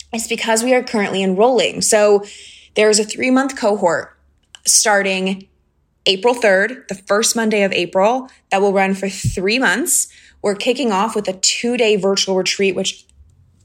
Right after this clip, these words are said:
I cannot, like, we're planning it right now, me and the team. I just invited our first guest expert. I'm gonna be doing sessions.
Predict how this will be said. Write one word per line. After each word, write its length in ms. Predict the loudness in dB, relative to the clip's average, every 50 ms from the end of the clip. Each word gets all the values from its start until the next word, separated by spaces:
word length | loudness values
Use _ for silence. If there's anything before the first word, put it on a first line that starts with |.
| _ _ _ -16 _ -4
I 100 | -4 -4
cannot, 440 | -4 -4 -4 -2 0 0 0 0 0
like, 160 | -2 -4 -2
we're 120 | -2 -4 -4
planning 340 | -2 -2 -2 -2 -2 -2
it 80 | -2 -2
right 160 | -4 -4 -6
now, 160 | -6 -6 -6
me 120 | -4 -6 -4
and 80 | -4
the 60 | -6 -6
team. 420 | -4 -4 -4 -2 -2 -2 -2 -2
I 80 | -2 -4
just 200 | -2 -2 -2 -2
invited 360 | 0 -2 -2 -2 -2 -2 -4
our 80 | -4
first 280 | -4 -4 -4 -4 -4 -4
guest 200 | -4 -4 -2 -2
expert. 580 | -2 0 -2 -2 -2 0 0 0 0 -2 -4 -10 -20 -20 -20 -20 -12 -4 -2
I'm 220 | 0 0 0 0
gonna 120 | 0 0 0
be 100 | 0 0
doing 240 | 0 2 2 2
sessions. 520 | 0 0 -2 -2 -2 -2 -2 0 0 -2